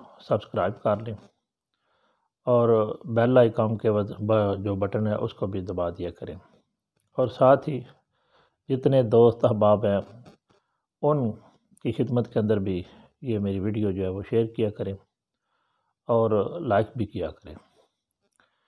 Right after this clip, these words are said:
इंशाल्लाह एक हाथ जो है वो अपने आप को नहीं धोता, दूसरा हाथ जब लगता है तो फिर ही आपको पता है दोनों हाथ जो अच्छे, अच्छे तरीके से धोए जाते हैं।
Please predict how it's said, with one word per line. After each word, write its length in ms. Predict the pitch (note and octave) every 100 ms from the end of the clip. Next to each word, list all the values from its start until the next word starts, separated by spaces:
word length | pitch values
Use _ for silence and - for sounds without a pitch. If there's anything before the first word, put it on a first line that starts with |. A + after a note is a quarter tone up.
| _ _ -
इंशाल्लाह 520 | C#3 A#2 C3 A#2 A#2 -
एक 220 | B2+ B2+
हाथ 240 | A#2 G2 - A2+
जो 160 | A2 A#2+
है 80 | A2+
वो 140 | A2 G#2+ F#2 - - - - - _ -
अपने 260 | B2+ B2+
आप 160 | A2+ G#2+
को 80 | -
नहीं 160 | A2+ A2+
धोता, 300 | G#2 F#2+ G2 A2+
दूसरा 340 | A#2 A#2 C3 A#2+
हाथ 120 | F#2+
जब 160 | A2 G#2+
लगता 300 | G2+ F#2+ -
है 160 | A#2+ A2+ - _
तो 60 | A#2
फिर 240 | - D#3
ही 180 | D3 F#2+ - _ _ _ _ _ _ _ _
आपको 300 | B2 A#2+ -
पता 240 | A#2 G#2+ A#2+
है 100 | A2+
दोनों 300 | A2 A2 A2
हाथ 120 | F#2
जो 140 | F#2 G#2+
अच्छे, 260 | F#2 -
अच्छे 280 | C3+ - C3
तरीके 360 | C3 A2+ - A2
से 140 | -
धोए 240 | G#2 G2+ E2+
जाते 320 | F#2 -
हैं। 100 | F2